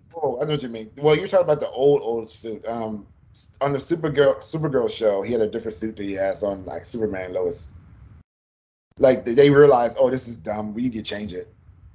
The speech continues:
Only thing is, you haven't watched Superman, Lois, have you?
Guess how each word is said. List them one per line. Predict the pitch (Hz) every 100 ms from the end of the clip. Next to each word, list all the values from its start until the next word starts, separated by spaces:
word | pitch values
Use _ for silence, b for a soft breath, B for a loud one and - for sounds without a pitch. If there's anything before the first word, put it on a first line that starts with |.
| _ _ _ -
Only | 143 180
thing | 156 170 170
is, | 139 139 -
you | 147
haven't | 170
watched | 135 127
Superman, | 127 104 101 92
Lois, | 95 104
have | 101
you? | 90